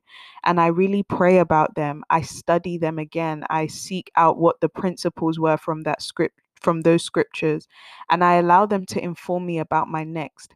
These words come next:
Remember, I've spoken about doorways of opportunities. The way you close one season can predict or be the basis or the foundation for how you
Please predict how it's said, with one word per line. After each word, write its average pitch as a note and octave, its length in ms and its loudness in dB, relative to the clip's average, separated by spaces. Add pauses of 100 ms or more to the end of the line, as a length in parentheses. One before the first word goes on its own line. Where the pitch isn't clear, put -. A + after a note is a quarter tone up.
(100)
Remember, E3+ 340 0
I've D#3 140 0
spoken F3 400 0
about E3+ 260 0
doorways E3+ 360 2
of D#3+ 120 -2
opportunities. E3 800 -6
The D#3 120 2
way E3+ 160 4
you E3+ 220 -4
close F3 420 0
one F3 200 -2
season F3 560 -6 (340)
can E3+ 240 -2
predict F3+ 580 -2
or E3+ 120 4
be E3 180 -6
the D#3 140 0
basis E3 520 0
or D#3+ 120 -2
the D#3+ 80 -6
foundation E3 640 -4
for E3 100 -4
how D#3+ 220 0
you D#3+ 160 -6